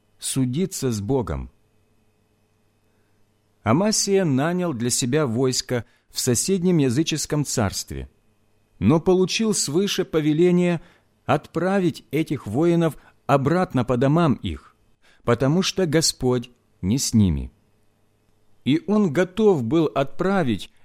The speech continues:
эти войска обратно. Ему только жаль было отданных прежде ста талантов. Какой позор! Но если сам Господь желал одержать победу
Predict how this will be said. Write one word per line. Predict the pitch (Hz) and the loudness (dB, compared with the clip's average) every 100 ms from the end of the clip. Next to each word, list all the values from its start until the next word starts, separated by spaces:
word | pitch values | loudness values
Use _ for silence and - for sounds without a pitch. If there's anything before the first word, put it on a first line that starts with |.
| - | -4
эти | 156 156 160 | -2 0 2
войска | 156 143 - 175 - | 4 2 0 -2 0
обратно. | 156 156 165 117 87 69 - _ _ _ _ _ _ | 0 2 2 0 -4 -8 -12 _ _ _ _ _ _
Ему | 101 156 220 233 | 0 4 4 4
только | 233 202 190 180 | 2 0 0 -4
жаль | 123 104 160 165 | -2 0 0 0
было | 117 131 110 92 - _ - | 0 2 2 0 -4 _ -2
отданных | 151 175 156 160 151 127 | 0 2 2 2 2 0
прежде | - 127 156 131 120 135 - _ _ | -2 -2 -2 -2 -2 -4 -6 _ _
ста | - - 160 160 | -10 -2 -2 0
талантов. | 143 131 110 85 69 67 - _ _ _ _ _ _ _ _ _ _ _ _ _ _ | 0 0 0 0 -6 -14 -18 _ _ _ _ _ _ _ _ _ _ _ _ _ _
Какой | - 107 - 214 208 | -4 -4 -2 -2 -2
позор! | - 135 92 92 71 - _ _ _ _ _ _ _ _ _ _ _ _ _ _ _ - | -4 -6 -2 0 -2 -6 _ _ _ _ _ _ _ _ _ _ _ _ _ _ _ -2
Но | 117 | 2
если | 170 220 - 180 | 2 2 0 0
сам | 175 - 180 180 | 0 0 0 0
Господь | 170 - - 98 76 _ _ _ _ - | -2 -4 -4 -6 -6 _ _ _ _ -8
желал | 92 131 170 196 180 - | -4 0 0 2 0 0
одержать | 143 151 143 143 190 | 0 0 0 0 0
победу | - 143 165 170 98 67 | 0 0 2 0 0 -6